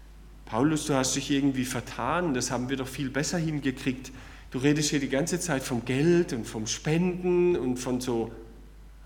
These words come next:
Ach ja, das passt doch zu Weihnachten, oder? Da kriegen wir doch auch immer vermehrt solche Briefe, die uns auffordern, bestimmte christliche Einrichtungen zu, hat ja vielleicht doch was mit zweiten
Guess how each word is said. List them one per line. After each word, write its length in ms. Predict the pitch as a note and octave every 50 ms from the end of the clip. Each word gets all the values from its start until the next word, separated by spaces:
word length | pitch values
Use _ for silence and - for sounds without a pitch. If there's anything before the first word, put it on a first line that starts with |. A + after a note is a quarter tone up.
| -
Ach 140 | - - - -
ja, 360 | A3+ A3 E3+ A#2+ A2 A2 - - - - - - - - - -
das 160 | - C3 - -
passt 300 | - - F#3+ - - D3+
doch 60 | D3
zu 180 | - - B2 A2+
Weihnachten, 560 | A2 A2+ A2+ G#2+ G#2+ G#2+ G#2+ - - - F#2+
oder? 400 | F#2+ A2 C3+ D#3 F3+ F#3+ F3+ - - - - - - - - - - - - - - - - -
Da 80 | C3+
kriegen 320 | B2 - E3 E3+ D#3+ D#3+ C#3+
wir 60 | C3
doch 180 | C3+ B2+ C3
auch 180 | C3 C#3+ D#3+ D#3+
immer 220 | E3 D3 C3+ B2
vermehrt 640 | B2 B2+ - B2+ A#2 A#2 B2 B2 C3+ D3 D3+ C3+ C#3 -
solche 300 | - A#2+ A2 G#2 - A#2+
Briefe, 560 | - C3+ B2+ C#3+ E3 F#3+ F#3 F3+ - D3 B2
die 120 | A#2 A2+ A2+
uns 180 | A2+ A2 A2+
auffordern, 640 | F#2 A2+ C#3 E3+ E3+ - - C#3+ B2+ B2 B2 A#2 A2
bestimmte 420 | A#2+ A#2 - - D3 D3+ D3 D3
christliche 560 | C3+ - D#3 D#3+ D#3+ - - C#3 B2+ C3+ B2+ F2
Einrichtungen 680 | A2 C3 D#3+ D#3 D3 D#3 D3+ - - C#3 B2+ B2+ B2 B2+
zu, 280 | - - B2+ A#2+ A#2 - - - - - - - - - - - - - - - - -
hat 140 | - B2+ B2+
ja 60 | C3
vielleicht 320 | A#2+ - B2 A#2+ A#2 A#2 -
doch 160 | C#3 - -
was 180 | A2+ G#2 A2 -
mit 140 | G#2 -
zweiten 280 | - - G#2+ G#2 -